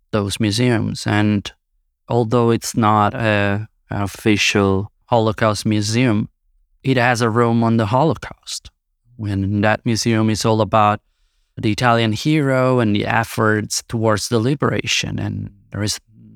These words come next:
not much, if at all, on the, uh,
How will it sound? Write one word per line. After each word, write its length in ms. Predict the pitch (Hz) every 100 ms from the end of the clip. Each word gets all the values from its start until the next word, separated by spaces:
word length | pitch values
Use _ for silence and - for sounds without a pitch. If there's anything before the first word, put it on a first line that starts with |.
| 110
not 240 | 113 123
much, 420 | 131 135 117 - -
if 260 | 123 - -
at 80 | 117
all, 440 | 117 135 107 101 _ _ _ _ -
on 540 | 123 113 104 101 107 - _ -
the, 280 | 113 110 107
uh, 340 | 107 -